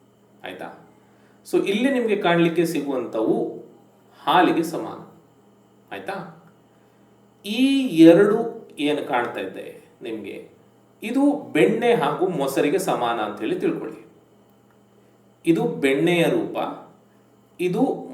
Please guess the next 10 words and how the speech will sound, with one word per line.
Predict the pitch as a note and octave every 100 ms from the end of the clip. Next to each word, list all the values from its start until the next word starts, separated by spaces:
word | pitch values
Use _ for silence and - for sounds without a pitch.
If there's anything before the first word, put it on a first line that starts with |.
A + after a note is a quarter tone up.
| B2+
ಮೊಸರಿನ | C#3+ E3+ D3+ C#3
ರೂಪ. | G3 E3 - - - - - _ _ _ _ - -
ಆಯ್ತಾ? | - G3+ - - - _ _ _ _ -
ಆದ್ರೆ | F3+ G3 - -
ಬೆಣ್ಣೆ | D3+ E3+ A#3 C4+ C#4 A3
ಮತ್ತು | F3+ - G#3
ಮೊಸರು | G3 B2+ B2 A#2+ - - - -
ಎರಡೂ | B2+ C#3+ E3+ F#3 C4
ಬಂದದ್ದು | - E3 - - B3+
ಹಾಲಿನಿಂದ. | B3+ - F#3 G#3+ A3+ G3+ E3 -